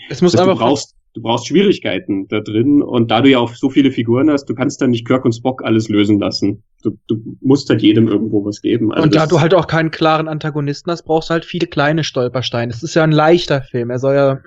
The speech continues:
Speaker 1: <clears throat>
Speaker 2: Genau.
Speaker 1: er hebt zwar ein bisschen den Zeigefinger, aber er macht das eher subtil, indem er das über Humor, äh, trägt. Und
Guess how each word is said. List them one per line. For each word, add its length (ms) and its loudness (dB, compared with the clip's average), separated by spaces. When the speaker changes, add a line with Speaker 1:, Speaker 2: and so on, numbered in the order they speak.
Speaker 1:
<clears throat> 300 4
Speaker 2:
Genau. 480 0
Speaker 1:
er 140 2
hebt 240 4
zwar 100 0
ein 40 0
bisschen 220 0
den 140 -2
Zeigefinger, 640 -2
aber 140 0
er 60 -2
macht 200 -4
das 140 -4
eher 180 -2
subtil, 400 -4
indem 260 4
er 80 2
das 160 -2
über 180 0
Humor, 520 4
äh, 140 -4
trägt. 400 -12
Und 500 -2